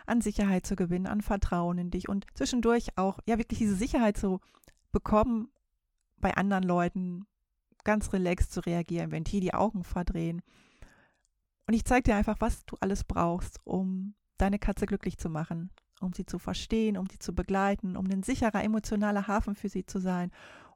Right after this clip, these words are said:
Und wir arbeiten auch ganz, ganz konkret dran, all diese Blockaden und diese, ähm, Gedanken, die du dir machst, um die aufzulösen.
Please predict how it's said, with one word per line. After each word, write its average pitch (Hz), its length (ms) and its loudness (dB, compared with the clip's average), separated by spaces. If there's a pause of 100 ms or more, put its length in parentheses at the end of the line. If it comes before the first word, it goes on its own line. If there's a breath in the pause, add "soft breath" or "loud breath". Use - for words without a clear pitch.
Und 247 340 4
wir - 100 0
arbeiten 190 360 2
auch 175 120 -2
ganz, 190 240 0
ganz 185 200 -4
konkret - 480 -2
dran, 170 180 -4
all 214 260 0
diese 196 240 0
Blockaden 190 580 2
und 185 60 0
diese, 175 260 -2 (880 loud breath)
ähm, 185 260 -2
Gedanken, 208 460 4
die 208 100 2
du 208 100 0
dir 196 140 2
machst, 180 540 -4
um 190 280 -6
die 175 280 -4 (340)
aufzulösen. 180 880 -4